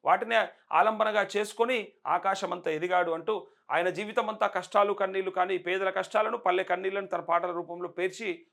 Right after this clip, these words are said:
కూర్చాడు. చివరికి తన కోసం లక్షలాది మంది కన్నీళ్లు పెట్టే స్థాయికి చేరి మరలి రాని లోకాలకు అందశ్రీ తరలిపోయాడంటూ ప్రజల గొంతుకగా అందశ్రీ,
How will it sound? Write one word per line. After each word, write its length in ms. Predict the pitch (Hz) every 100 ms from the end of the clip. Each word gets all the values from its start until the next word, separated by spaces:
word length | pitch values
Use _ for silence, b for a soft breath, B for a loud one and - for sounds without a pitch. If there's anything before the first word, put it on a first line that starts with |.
| _
కూర్చాడు. 360 | 170 156 160 143
చివరికి 580 | - 196 220 240 214 b b _
తన 100 | 180
కోసం 360 | 196 214 226 190
లక్షలాది 600 | 180 180 240 220 240 254
మంది 200 | 240 226
కన్నీళ్లు 340 | 214 202 208
పెట్టే 260 | 202 196 190
స్థాయికి 500 | 175 170 185 185 180
చేరి 340 | 185 185 147 -
మరలి 320 | 151 180 185
రాని 240 | 180 214 233
లోకాలకు 400 | 190 190 180 170
అందశ్రీ 360 | 165 170 165
తరలిపోయాడంటూ 960 | 165 156 165 156 160 160 147 147 175 151 b _
ప్రజల 240 | 160 180 190
గొంతుకగా 460 | 185 190 214 208
అందశ్రీ, 580 | 208 185 196 196 220 240